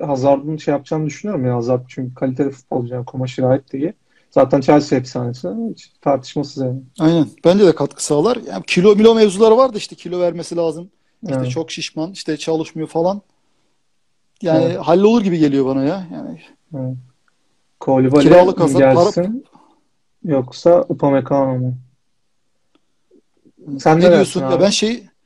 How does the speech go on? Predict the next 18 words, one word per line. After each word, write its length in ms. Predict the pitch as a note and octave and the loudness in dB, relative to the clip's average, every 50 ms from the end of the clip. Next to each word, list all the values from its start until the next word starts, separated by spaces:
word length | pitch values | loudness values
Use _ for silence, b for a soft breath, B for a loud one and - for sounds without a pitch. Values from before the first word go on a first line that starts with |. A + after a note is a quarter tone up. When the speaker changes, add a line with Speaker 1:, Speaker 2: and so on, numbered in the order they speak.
| _ _ _ _ _ _ - | _ _ _ _ _ _ 0
Speaker 2:
ben 240 | E3+ G#3 A#3+ A#3 B3 | 2 2 2 0 -6
Upamecano 600 | F#3+ - - G#3 G#3+ A3 - - A3+ A#3 A3+ A3+ | -10 -4 -2 -2 -2 -2 0 2 2 2 2 0
onu 160 | G#3+ A3 G#3+ | -2 -4 -4
tanımıyorum 460 | - - G3+ A3 A#3 A#3 A3+ F3+ D3+ | -2 0 2 4 4 4 4 4 2
pek 120 | C3+ D3+ D3+ | 0 -4 -4
açıkçası 500 | D#3+ D3+ - - - E3 D3 - - D#3 | -4 -6 -6 -6 -6 -4 -4 -4 -4 -6
ya. 80 | F#3 | -4
Yani 160 | F#3 E3 D3 | -2 -2 -2
sallamayayım 460 | C#3 - - D#3+ E3+ F3+ G#3 G#3 F3+ D3 | -2 -2 -2 2 4 4 4 2 0 -6
şimdi 220 | - D#3 E3 D#3 | -8 -4 0 0
öyle 160 | D#3 D3+ D3+ | 2 2 2
havadan. 320 | D#3 D3+ D#3 D#3+ F#3+ A3 - _ _ _ _ _ _ _ _ - - | 2 0 0 -2 -4 -8 -12 _ _ _ _ _ _ _ _ -10 -4
Ya 80 | C#3+ | 2
bu 100 | D#3 F3 | 4 4
arada 240 | G3 G3+ G#3 A3+ A#3 | 6 6 4 2 0
şeyi 240 | - - G3+ A3+ G#3+ | -2 -2 -2 -2 -2
de 80 | A3 | -2
söyleyeyim. 560 | - - G3+ F#3 E3+ G3 G3+ _ _ - - | -2 0 0 0 0 -2 -8 _ _ -18 -18